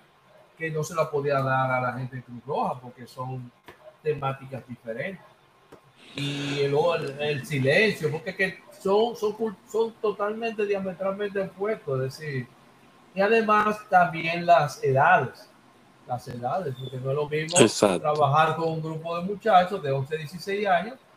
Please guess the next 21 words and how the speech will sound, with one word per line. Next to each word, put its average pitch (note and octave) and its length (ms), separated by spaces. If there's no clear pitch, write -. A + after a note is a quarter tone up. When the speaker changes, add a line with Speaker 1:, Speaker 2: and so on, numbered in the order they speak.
Speaker 1:
que D3 140
ya C#3 300
con D3 200
personas C3+ 540
adolescentes, C3+ 800
que B2 100
ya A#2+ 120
son C#3+ 220
de, A3+ 320
y D#3 320
vienen D3+ 380
de D#3 100
diferentes, D3+ 720
que D3+ 180
no D#3 120
son E3 200
homogéneos, D3+ 760
son, C#3+ 260
es D3 100
muy F#3 320
heterogéneo. C#3+ 680